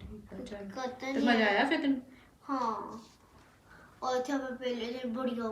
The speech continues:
Speaker 2: ਗੱਲਾਂ ਕੀਤੀਆਂ।
Speaker 1: ਗੱਲਾਂ ਹੀ ਕਰਦੀ ਰਹੀ ਕਿ ਪੜ੍ਹੀ ਵੀ ਨਹੀਂ ਉੱਥੇ?
Speaker 2: ਫਸਟ ਡੇ ਨਹੀਂ ਪੜ੍ਹਾਉਂਦੇ।
Speaker 1: ਫਸਟ ਡੇ ਨਹੀਂ ਪੜ੍ਹਾਉਂਦੇ ਉਹ?
Speaker 2: ਨਾ।
Speaker 1: ਅੱਛਾ, ਅੱਛਾ। ਚੱਲ ਕੋਈ ਨਹੀਂ, ਫਿਰ ਕੱਲ੍ਹ ਨੂੰ ਤਾਂ ਪੜ੍ਹਾਉਣਗੇ ਨਾ।
Speaker 2: ਹਾਂ, ਮੈਮ ਕਹਿੰਦੇ ਤਾਂ ਕੱਲ੍ਹ ਨੂੰ ਤੁਹਾਨੂੰ ਕੰਮ ਕਰਾਉਣਾ ਵਾ।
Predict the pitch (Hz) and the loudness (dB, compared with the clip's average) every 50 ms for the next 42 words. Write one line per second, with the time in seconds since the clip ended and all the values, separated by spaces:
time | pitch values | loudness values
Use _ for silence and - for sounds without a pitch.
0 | 214 214 214 214 208 196 190 196 202 220 220 - - - 202 202 196 196 208 208 | -2 -4 -4 -4 -4 -4 -6 -8 -8 -10 -12 -12 -14 -14 -12 -10 -10 -10 -10 -12
1 | - - - _ _ _ - - _ - _ - - - - - 226 247 233 247 | -14 -20 -20 _ _ _ -20 -20 _ -20 _ -20 -20 -14 -8 -2 2 4 4 6
2 | 254 302 320 339 339 285 269 294 294 339 - 440 - 427 392 381 381 415 440 427 | 8 8 8 8 8 6 6 6 4 4 2 2 2 4 6 6 6 6 6 4
3 | 403 392 330 - - 277 226 185 - - - - - - - - - - - - | 4 4 4 2 0 -2 -4 -4 -4 -8 -16 -20 -20 -20 -20 -20 -20 -16 -6 -2
4 | 277 277 285 285 - 330 311 339 339 320 311 339 320 392 392 403 403 392 349 277 | 0 0 0 0 -2 -2 -2 0 0 0 0 2 4 4 6 6 6 4 2 0
5 | 240 151 135 120 - - - - _ _ _ _ _ _ _ _ _ _ _ _ | -2 -2 -4 -6 -10 -14 -18 -20 _ _ _ _ _ _ _ _ _ _ _ _
6 | _ _ - 240 233 254 247 359 392 403 392 - 539 523 480 392 349 330 330 320 | _ _ 0 2 2 4 4 4 4 2 2 0 0 0 2 2 2 2 0 -2
7 | - - - - - 247 247 233 226 - 214 220 240 262 - - - - _ _ | -6 -10 -14 -12 -8 -4 -2 -2 -2 -2 -2 -4 -6 -8 -12 -16 -20 -20 _ _
8 | _ _ _ _ _ _ _ - 339 240 247 247 - - 226 202 196 - - 214 | _ _ _ _ _ _ _ -10 -6 -6 -6 -4 -6 -6 -6 -4 -6 -6 -8 -8
9 | 202 196 196 - - - - 247 254 254 254 254 226 202 202 202 247 302 320 - | -10 -12 -12 -14 -12 -4 0 0 0 2 2 2 2 2 2 0 0 0 0 -2
10 | - - - _ _ - - - 202 - 240 233 226 226 247 247 285 277 277 277 | -4 -12 -18 _ _ -18 -12 -10 -2 2 4 6 6 6 4 4 2 2 2 4
11 | 277 262 233 196 185 190 196 220 269 320 - - - - _ - - 311 320 277 | 4 4 4 4 2 2 2 0 0 -4 -6 -8 -14 -20 _ -4 2 4 8 8
12 | 269 262 262 277 - - - - - - 262 254 262 277 269 285 285 277 285 285 | 8 8 6 4 0 -8 -12 -16 -12 -8 -4 -2 0 0 2 2 2 2 2 2
13 | 311 320 302 294 - 285 262 247 254 262 269 277 277 277 277 269 262 247 240 226 | 2 2 0 0 2 2 2 2 2 0 0 0 2 2 0 0 0 -2 -2 -2
14 | 226 220 220 226 226 220 214 214 214 208 208 208 214 226 233 | -2 -4 -4 -4 -4 -4 -4 -4 -6 -6 -6 -6 -4 -4 -6